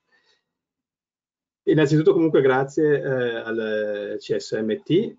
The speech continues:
eh, per averci coinvolti insieme a Dori Martin. Noi siamo chiaramente molto contenti di raccontare qualcosa, eh, di questo bel progetto. Eh, tra l'altro,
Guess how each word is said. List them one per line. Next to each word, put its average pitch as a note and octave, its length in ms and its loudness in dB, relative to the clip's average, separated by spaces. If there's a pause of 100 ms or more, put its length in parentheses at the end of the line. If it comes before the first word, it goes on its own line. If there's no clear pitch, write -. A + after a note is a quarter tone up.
(120)
eh, A2 560 -8
per A#2+ 120 -6
averci G#2 420 -4
coinvolti A#2 880 0
insieme A2 640 -6
a G#2+ 60 -12
Dori G#2+ 200 -6
Martin. B2 600 0 (680)
Noi B2 140 0
siamo C3 400 -2
chiaramente B2 480 -2
molto B2 240 -2
contenti B2 680 0 (460)
di B2 80 0
raccontare A#2+ 440 -2
qualcosa, G#2+ 1120 -2
eh, G2+ 40 -10
di G#2 100 -14
questo - 280 -6
bel G#2+ 100 0
progetto. C#3+ 960 0
Eh, G#2 840 -10
tra G#2+ 180 -4
l'altro, G#2+ 340 -2